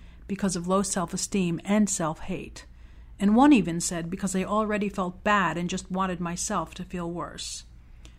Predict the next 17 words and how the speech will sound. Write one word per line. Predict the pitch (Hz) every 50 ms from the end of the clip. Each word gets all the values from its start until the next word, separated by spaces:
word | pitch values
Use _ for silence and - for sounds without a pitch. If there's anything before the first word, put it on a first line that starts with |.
| - - - - - - - - - -
This | 214 254 240
study | - - - 285 269 277
highlights | 233 - - 233 220 202 180 175 - -
that | 185 175 165 -
educators | 202 185 190 196 - 208 202 185 180 185 180
and | 180 175 175
law | 175 180 180
enforcement | 175 175 - 180 180 180 175 - 170 156 143 -
need | 190 196 190 190
to | 196
know | 185 185 190 180 170
that | 160 170 -
situations | - 226 220 - 220 208 208 214 - - 185 190 180 180
that | 185 - 151 190
look | 233 233 -
like | 185 170 165
cyberbullying | - - - 165 156 160 170 160 160 165 151 143 147 151 147 156 175